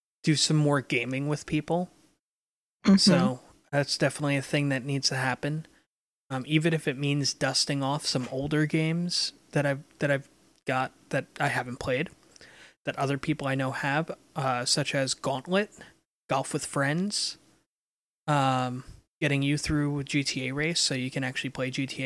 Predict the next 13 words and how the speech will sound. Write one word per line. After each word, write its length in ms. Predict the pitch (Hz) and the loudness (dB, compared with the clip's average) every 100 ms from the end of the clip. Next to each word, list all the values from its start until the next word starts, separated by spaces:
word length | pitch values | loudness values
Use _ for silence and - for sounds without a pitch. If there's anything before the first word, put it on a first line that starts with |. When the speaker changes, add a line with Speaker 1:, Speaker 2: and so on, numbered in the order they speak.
| 127 | -4
Speaker 1:
A 40 | 127 | -4
Online. 400 | 139 160 202 - - - _ _ _ - | -2 -2 -4 -8 -20 -20 _ _ _ 10
Speaker 2:
Mm-hmm. 340 | 202 196 185 208 _ _ _ _ _ - 165 | 12 12 6 2 _ _ _ _ _ 6 10
Speaker 1:
Um, 440 | 156 151 151 151 - - - | 12 10 6 0 -6 -14 -2
you 80 | 220 | 4
know, 120 | 202 208 | 4 4
little 180 | 247 233 | 2 2
things 300 | 202 151 131 | 2 2 0
like 160 | 151 | -4
that. 240 | - 131 131 - _ _ - | -8 -10 -14 -20 _ _ -6
<laughs> 120 | - - - 160 | -2 0 0 2
So 520 | - - 139 127 127 - - _ _ _ _ _ _ - | 4 4 4 0 -6 -14 -20 _ _ _ _ _ _ 8
Speaker 2:
Yeah. 200 | 440 | 10